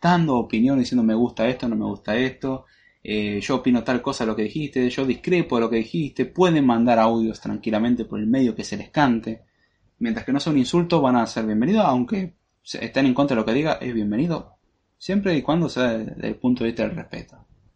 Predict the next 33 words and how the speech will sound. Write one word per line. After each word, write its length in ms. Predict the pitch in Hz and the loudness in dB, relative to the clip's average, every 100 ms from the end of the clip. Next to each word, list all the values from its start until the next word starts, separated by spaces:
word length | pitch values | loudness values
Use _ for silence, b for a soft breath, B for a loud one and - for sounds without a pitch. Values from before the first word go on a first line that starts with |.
| _ _ _ _ | _ _ _ _
Así 240 | - - - | -20 -16 -10
que 120 | 107 | -8
ese 160 | - 107 | -8 -6
punto 360 | 107 110 123 | -4 -2 -2
se, 480 | 113 - - - 143 _ _ _ _ - | -6 -12 -16 -20 -20 _ _ _ _ -8
lo 120 | 104 | 0
único 200 | 113 120 | 4 4
que 80 | 110 | 2
se 120 | 113 | -2
pide. 280 | - 98 98 | -4 -2 0
De 60 | 101 | 2
ahí 140 | 151 | 2
en 80 | 139 | 2
más, 340 | 214 156 107 _ _ _ | 2 0 -4 _ _ _
bienvenido 440 | 113 101 98 98 - | -4 -2 0 -2 -6
sea. 300 | - - - _ _ b b b b b | -12 -20 -20 _ _ b b b b b
Acá 220 | - - | -8 0
dice 240 | 107 104 101 | 0 2 -2
Gonzalo 340 | 95 92 98 | -2 -4 -4
Acevedo, 500 | - 104 151 170 156 | -2 2 6 6 6
"Buenísimo, 440 | 98 92 92 98 92 | 0 -2 -2 -2 2
David. 400 | 120 151 - - _ _ | 4 4 0 -12 _ _
Ya 180 | - 156 | -2 2
me 140 | 156 135 | 4 6
dieron 260 | 143 120 | 6 6
ganas 320 | 127 156 127 | 6 6 4
de 580 | 117 110 107 104 107 - - | 2 0 0 -2 -6 -8 0
darle 400 | 120 143 135 127 | 2 4 2 2
con 220 | 110 104 | 0 -2
fuerza 320 | 151 139 131 | -2 -2 -2
a 40 | |
las 120 | 104 107 | -2 -2
matemáticas". 880 | 104 110 143 - 123 139 - - | 0 4 4 4 0 -2 -4 -12